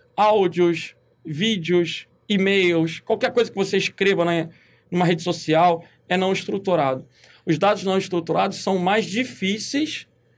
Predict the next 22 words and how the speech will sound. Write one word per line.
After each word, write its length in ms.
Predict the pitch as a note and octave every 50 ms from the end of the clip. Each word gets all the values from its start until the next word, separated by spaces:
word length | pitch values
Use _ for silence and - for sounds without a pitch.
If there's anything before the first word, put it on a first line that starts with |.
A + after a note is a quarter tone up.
| _ _ _ _ _ _ -
de 460 | D#3+ C#3+ E3 G#3+ B3 C#4+ E4 E4 - - _ _ _ _ -
se 260 | - - - - B3
tornarem 720 | B3 - - B3 G#3+ G#3 G3 G#3 A3 A#3+ C4 C4 C4+ C4+ - - -
úteis, 680 | A3+ C4+ C#4+ C#4 - F#3 D#3 C#3+ A#2+ - - - - _ _ -
né, 160 | E3+ F#3 G3
de 280 | E3+ D#3+ E3+ G3+ G#3+ G3+
terem 380 | - - G#3 G#3 G#3+ A#3 A#3+
significados 800 | A#3 - A#3 G#3+ A#3+ A#3+ A#3 - - - G#3+ A3 A#3 A3+ F3 D#3 F#3
úteis. 540 | G3+ A#3 A#3 - - D#3 C#3 B2 - - _ _ _ _ _ _ _ _ _ _ _ -
Hum, 340 | E3+ E3+ F3 F3 E3+ - - _ _ -
mas 400 | D#3 E3+ F#3+ G3 F#3+ - - _ _ -
aí 500 | - D#3+ E3+ E3 D#3+ E3 F#3 G#3+ B3 - - -
entram 340 | F3+ F#3 G#3 G#3 - A#3
as 120 | A#3 A#3 A3+
ferramentas 760 | - - A#3 A3+ A#3+ A3 G3 F3 F3+ G3 G3+ G3+ A3+ A3 F#3
estatísticas, 920 | - - - E3+ D#3+ D#3+ - - D3+ E3+ F#3+ G3+ F#3 - - - F3 D#3+ -
as 100 | D#3+ D#3
ferramentas 840 | - - E3 D#3+ D#3 D#3 D#3 E3 F#3 F#3 - G#3 G3+ G3 - - _ _ _ _ _ _ _ _ _ _ _ _ _ _ _ _ _ _ _ _ _ _ _ -
de 140 | D3 E3+ F#3
programação 840 | - F#3+ F#3+ F3 F3+ F#3 F3+ E3+ D#3+ - - E3+ F3 F#3+ G3+ G#3
para 220 | G3+ - G3+ G#3 G#3
poder 580 | G#3 A3+ G3+ F3 D3 D#3+ F#3 G#3 A#3 A#3+ A#3+